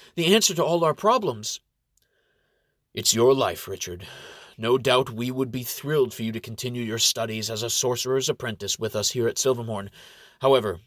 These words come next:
I have a feeling your debt of gratitude to the Baron of Amherst will get more and more encumbered with obligations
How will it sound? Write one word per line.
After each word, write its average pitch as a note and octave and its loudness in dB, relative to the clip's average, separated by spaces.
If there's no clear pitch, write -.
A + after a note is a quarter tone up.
I A2 -2
have A2+ -2
a A#2+ -4
feeling C#3+ -4
your C3 4
debt C3 -2
of A#2 -6
gratitude B2+ -2
to A#2 -10
the A2+ -4
Baron A#2+ -2
of A2+ -2
Amherst A#2+ -4
will A#2+ 0
get A#2 -4
more A#2+ 0
and B2 -4
more C3 0
encumbered B2 -4
with A2+ -4
obligations A#2+ 0